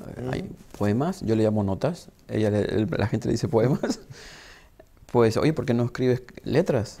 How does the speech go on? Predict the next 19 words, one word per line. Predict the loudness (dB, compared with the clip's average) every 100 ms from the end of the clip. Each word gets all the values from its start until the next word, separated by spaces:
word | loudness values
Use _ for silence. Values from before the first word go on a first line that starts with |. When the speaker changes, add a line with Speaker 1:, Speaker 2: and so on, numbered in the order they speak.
| -20 -8
Speaker 1:
Y | -4
yo | -2
dije, | 0 0
"Nunca | -2 -4
he | -8
escrito | -8 -8
una | -6
letra, | -6 -6 -10 -16 _ -20 -20 -20 -20 -8
pero | -4 -2
bueno, | 0
déjame | 0 0 0
ver". | 0 -2 -4 -20 -16
Speaker 2:
Ujú. | -14 -12 -14 -16 -20 -20 -20 -20 -14 -6
Speaker 1:
Entonces | -4 -2 2
lo | 4
que | 6 4
hice | 4 2 0
fue | 2 2 4 4 4 0 -14 -20 -20 -20 -20 _ _ _ -20 _ _ -12
escribir | -4 -4 -2 -4 0 0 -2 -6